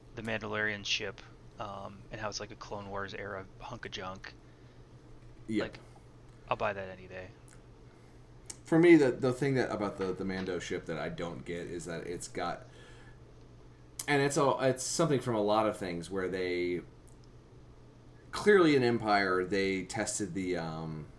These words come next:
Speaker 2: they were testing freezing someone in carbonite.
Speaker 1: Oh,
Speaker 2: And
Speaker 1: yeah.
Speaker 2: then,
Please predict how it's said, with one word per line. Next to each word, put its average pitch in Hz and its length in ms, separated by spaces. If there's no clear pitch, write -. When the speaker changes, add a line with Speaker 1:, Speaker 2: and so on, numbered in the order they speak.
Speaker 2:
they 110 100
were 101 100
testing 104 640
freezing 104 340
someone 95 280
in 90 60
carbonite. 85 520
Speaker 1:
Oh, - 40
Speaker 2:
And 127 560
Speaker 1:
yeah. 101 120
Speaker 2:
then, 110 560